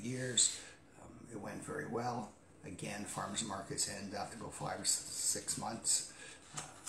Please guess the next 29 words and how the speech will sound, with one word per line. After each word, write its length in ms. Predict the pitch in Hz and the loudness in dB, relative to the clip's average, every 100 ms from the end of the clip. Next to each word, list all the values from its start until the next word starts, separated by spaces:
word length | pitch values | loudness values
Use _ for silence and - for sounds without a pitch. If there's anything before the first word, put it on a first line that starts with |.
| - | -8
it 60 | - | -4
was, 140 | - | 0
we 140 | 139 113 | 2 0
were 60 | |
doing 160 | 107 104 | 0 4
trade 280 | - 110 - | 4 4 2
shows 260 | 110 107 | 4 6
as 160 | - - | 6 6
well, 220 | 104 117 | 4 0
and 80 | 113 | -2
they 100 | 107 | -2
were, 260 | 107 104 90 92 | 0 -2 -2 -4
they 80 | 107 | -2
were 200 | 110 98 98 | -2 -2 -2
year 180 | 107 104 | 0 0
round. 420 | 95 92 143 151 - - - - - - | 0 2 4 4 0 -14 -18 -20 -20 -4
Particularly 380 | 151 - 104 | -4 -2 -4
leading 160 | 107 110 | -4 -4
up 100 | - | -6
to 80 | 104 | -6
Christmas 540 | - - - 110 - | 2 8 8 8 4
was 100 | 95 | 4
a 60 | 104 | -2
good 180 | 104 95 | -4 -2
time 220 | 117 95 | -2 -2
of 80 | 98 | -6
year 240 | 98 104 | -6 -4
for, 560 | 107 - 98 95 95 95 | -4 -4 -6 -4 -4 -4
uh, 220 | 95 | -6